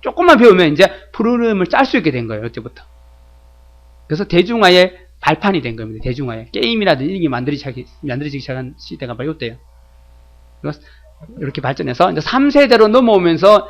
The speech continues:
시분할, 그죠? 시분할이 가요. 은행 씨디 기계가 시분할 처리기예요.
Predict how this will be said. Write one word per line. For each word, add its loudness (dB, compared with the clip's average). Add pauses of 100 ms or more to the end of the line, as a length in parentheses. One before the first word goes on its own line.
시분할, -2 (240)
그죠? -14
시분할이 -2
가요. -8
은행 0
씨디 -4
기계가 0
시분할 -6
처리기예요. -12